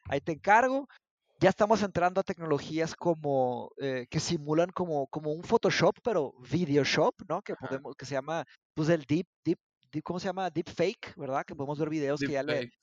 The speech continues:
Speaker 2: sí.
Speaker 1: que le ponen caras a las personas. Lo que sigue, lógicamente, en mi opinión, es que van a empezar a analizar estas,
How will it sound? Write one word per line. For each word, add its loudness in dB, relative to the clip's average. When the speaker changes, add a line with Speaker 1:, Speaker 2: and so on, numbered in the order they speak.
Speaker 2:
sí. -16
Speaker 1:
que 0
le 2
ponen 0
caras 0
a -4
las -2
personas. -2
Lo 8
que 4
sigue, 0
lógicamente, -2
en -12
mi -10
opinión, -6
es -4
que 0
van -2
a -8
empezar -4
a -2
analizar -4
estas, -8